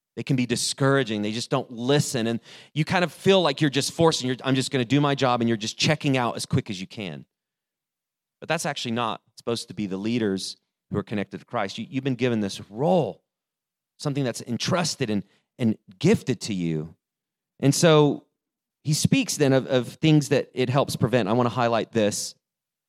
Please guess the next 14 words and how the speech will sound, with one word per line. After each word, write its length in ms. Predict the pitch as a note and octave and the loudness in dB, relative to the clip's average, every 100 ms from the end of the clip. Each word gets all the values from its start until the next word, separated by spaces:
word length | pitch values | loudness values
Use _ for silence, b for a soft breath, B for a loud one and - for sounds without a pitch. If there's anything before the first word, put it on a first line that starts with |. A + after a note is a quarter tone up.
| _ _ - | _ _ -8
Um, 320 | G#2+ G#2 G2 F2+ _ _ - | -2 0 -2 -4 _ _ 0
humility 540 | D#3 F#3+ G3 D#3+ D3 - _ _ _ - | 4 6 4 2 -2 -10 _ _ _ -4
helps 200 | E3 - | -4 -2
prevent 320 | C#3 C#3 A#2+ | 0 0 0
a 40 | |
few 180 | - B2+ | -2 0
things. 240 | A#2 G2 | 0 -2
First, 380 | - F#3 E3 - b b - | 2 4 4 0 b b -2
leading 440 | C3 F3 F#3+ F#3 | 4 8 8 6
out 180 | C#3 C#3+ | 4 4
of 100 | D3 | 4
obligation, 1040 | C3 C3+ C#3+ D#3+ B2 G#2 - G#2+ A2 C3+ - _ _ _ - | 4 4 4 2 2 2 2 2 2 0 -4 _ _ _ -6
shameful 640 | - D3+ D3 D#3 - D#3 | 0 4 4 4 2 0
gain, 560 | D3 B2 G#2+ G#2 A2+ | 2 2 4 4 2